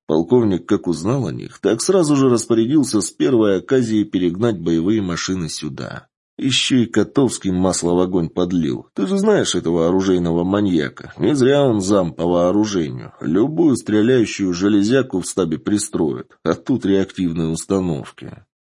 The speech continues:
Для обороны стаба самое то,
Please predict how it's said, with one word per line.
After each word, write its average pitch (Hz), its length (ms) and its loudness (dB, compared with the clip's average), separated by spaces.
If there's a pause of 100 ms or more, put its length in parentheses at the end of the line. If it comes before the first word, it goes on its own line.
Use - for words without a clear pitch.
Для 180 440 0
обороны 135 580 2
стаба 123 400 0
самое 110 500 0
то, 120 420 0